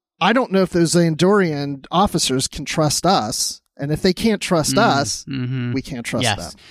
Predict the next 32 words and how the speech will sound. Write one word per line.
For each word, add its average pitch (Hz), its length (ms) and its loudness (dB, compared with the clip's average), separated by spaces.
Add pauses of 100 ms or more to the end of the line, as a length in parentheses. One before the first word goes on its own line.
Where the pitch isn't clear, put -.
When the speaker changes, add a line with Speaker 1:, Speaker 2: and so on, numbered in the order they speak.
(120)
Speaker 2:
So 214 160 2
it's 208 160 0
this 208 140 0
whole 226 260 4
game 185 420 0
of, 151 140 -2
like, 143 380 2 (400)
who 214 340 4
trusts - 440 0
who. 131 540 4 (560)
And 165 460 2
instead 185 640 0
of 185 420 2 (520)
erring 165 440 4
on 135 500 4
the 131 100 0
side 139 580 0
of 143 340 2
trust, - 640 -2 (400)
we're 147 260 4
gonna 143 220 0
err 151 220 2
on 135 140 2
the 127 80 -2
side 123 280 0
of 117 120 -8
mistrust. - 680 -10 (320)
Speaker 1:
Right. 127 320 -10
Speaker 2:
Immediately. 135 720 -2 (160)
Like, 143 300 -4 (260)
without 180 560 0
any 190 480 -2